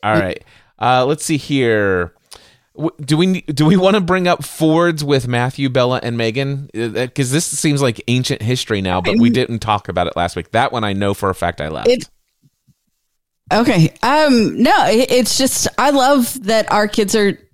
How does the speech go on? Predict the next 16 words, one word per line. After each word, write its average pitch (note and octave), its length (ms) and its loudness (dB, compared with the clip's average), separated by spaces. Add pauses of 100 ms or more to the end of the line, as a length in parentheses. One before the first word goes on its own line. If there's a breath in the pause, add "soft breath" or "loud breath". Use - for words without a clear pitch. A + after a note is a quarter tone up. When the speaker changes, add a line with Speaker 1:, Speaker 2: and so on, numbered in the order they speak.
(120)
Speaker 2:
I G3 100 2
mean, F3+ 380 4 (120)
obviously F#3+ 400 2
we F3+ 200 2
miss F3 220 2
McKenna. E3+ 460 0
She E3+ 340 0
is, E3 380 0
oh, D#3+ 280 -2 (160)
three F#3+ 260 -2
hours E3 220 4
away D#3+ 200 2
at - 80 -2
college, E3 500 2
but, F3+ 240 0
um, F3 420 0